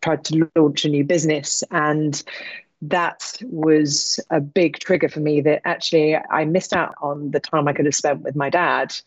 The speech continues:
had I not lived this lifestyle. This, and it didn't serve me as well as this, this new life could. So those were two things around sustainability. So it's not just about the carbon, it's about life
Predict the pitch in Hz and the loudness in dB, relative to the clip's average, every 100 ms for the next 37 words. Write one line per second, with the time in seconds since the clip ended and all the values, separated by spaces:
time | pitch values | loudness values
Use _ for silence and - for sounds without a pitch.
0 | - - - - 170 165 160 156 160 156 | -18 -20 -20 -6 -2 2 2 2 4 2
1 | 147 156 147 170 185 - 143 135 156 - | 2 -2 0 2 0 0 0 2 2 2
2 | 165 175 180 196 208 - - - 196 214 | 0 -2 2 2 2 0 -2 0 2 2
3 | 165 156 143 139 147 - 151 143 165 151 | 0 -4 -4 -6 -6 0 0 2 2 4
4 | 147 139 - - 151 - - - - 147 | 2 0 -6 -2 0 2 0 -2 -2 -2
5 | - 160 156 147 139 143 - 208 147 - | 2 2 4 2 0 0 2 2 0 -6
6 | - - - - - - _ - 202 190 | -10 -12 -10 -10 -12 -16 _ -2 0 0
7 | 185 - 202 240 220 208 - 214 190 165 | -4 -6 0 2 2 -2 0 2 2 2
8 | 175 165 160 170 180 165 160 147 147 147 | 2 0 -2 -2 0 0 0 0 -2 -2
9 | 151 156 180 160 160 170 151 - 151 - | -2 2 2 0 -4 -4 -4 -2 -2 -2
10 | - 208 143 139 143 147 147 - 151 151 | 2 2 2 0 -2 -6 -8 -4 -2 0
11 | 143 143 151 151 151 156 143 139 - | 0 0 -2 2 4 4 2 -2 -10